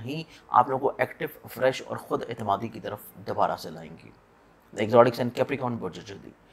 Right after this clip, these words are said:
Capricorns, आप लोगों को जो आज का दिन है, आज के दिन के एतबार से आप लोगों को अपने expenses को control करना और इसके साथ साथ जो आपकी सोच है, उसको maturity की तरफ लेके जाने के मौके मिलेंगे और कुछ ज़िंदगी में नए तजर्बात आपके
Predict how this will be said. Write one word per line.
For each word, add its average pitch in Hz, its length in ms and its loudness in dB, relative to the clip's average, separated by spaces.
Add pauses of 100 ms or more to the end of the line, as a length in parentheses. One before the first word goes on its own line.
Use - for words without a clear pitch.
(280)
Capricorns, 196 460 8
आप 156 180 12
लोगों 175 120 2
को 135 40 2
जो 98 100 2
आज 113 160 8
का 123 100 -4
दिन 101 120 -6
है, 117 120 -4
आज 127 120 0
के 127 80 -8
दिन 120 60 -6
के 113 60 -12
एतबार 104 300 4
से 139 260 -8
आप - 220 -4
लोगों 107 120 -8
को 104 80 0
अपने 214 140 -6
expenses - 480 -6
को 120 100 -10
control 113 380 2
करना 139 340 -2 (300)
और 131 140 4
इसके 165 280 -2
साथ 151 180 6
साथ 147 140 -2
जो 151 200 -2
आपकी 156 280 2
सोच 156 480 -2
है, 98 220 -12 (320)
उसको - 280 -4
maturity 143 480 6
की 139 100 -6
तरफ 113 240 -8
लेके 110 280 -4
जाने 110 260 0
के 110 140 -8
मौके 98 420 -2
मिलेंगे 127 320 -2
और 120 80 -2
कुछ 113 220 -8
ज़िंदगी 113 300 -4
में 113 120 -4
नए 104 140 -4 (100)
तजर्बात 92 680 2 (320)
आपके 110 360 4